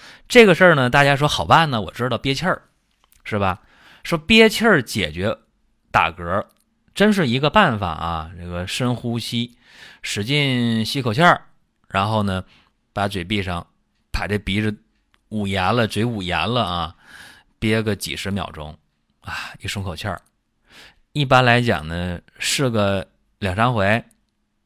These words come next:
一般的打嗝就能解决。这确实是一个办法。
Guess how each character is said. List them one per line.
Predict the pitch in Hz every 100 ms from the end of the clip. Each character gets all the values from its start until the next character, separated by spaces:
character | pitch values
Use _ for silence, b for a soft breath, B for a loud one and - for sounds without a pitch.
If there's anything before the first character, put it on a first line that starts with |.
| -
一 | 135
般 | 107 120 120
的 | 117 98 92
打 | 78 78
嗝 | 78 82
就 | 95
能 | 85 82
解 | 82 -
决。 | - - _ _ _ _ _ _
这 | 117
确 | 110 139
实 | 95
是 | 110
一 | 101
个 | 85
办 | 85 78
法。 | 85 -